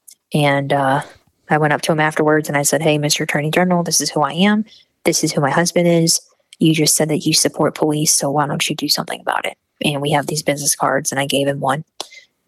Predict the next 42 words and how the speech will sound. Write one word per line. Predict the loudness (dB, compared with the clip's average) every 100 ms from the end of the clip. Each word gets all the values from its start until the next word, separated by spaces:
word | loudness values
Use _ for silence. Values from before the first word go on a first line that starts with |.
| -2
um, | 0 -2 -2
about | -2 -2 -4 -2
promoting | 0 2 2
our | -2 0
website. | 0 0 -2 -4 -8 -20 _ _ _ _ _ -16 -12 -4
And | 0 2 2 0 -2 0
he | 2
looked | 2 2 0
at |
me, | 0 0 0 -2 0
and |
he | 2
looked | 2 0
at | -2
the | -2
card, | 0 2 2 0 -6 _ -20 -20 -20 -20 _ -6
and | -2 0
then |
he | 2
looked | 0 0
back | 0 0
at | -2
me, | -2
and | -2
he | 0
said, | 2 0 0
"You're | 2 2
a |
police | 2 0 2
officer | 0 0 -4
too." | -2 0 0 -4 _ _ _ _ _ _ _ _ _ _ _ _ _
And | 0 2
I | 4
said, | 2 2 0 -4 _ 2
"Yes, | 2 4
sir, | 2
I | 2
am." | 4 2 2 -2
So | -2 0
not | 2
only | 2 4 4
does | 4 4 4 2 0 -2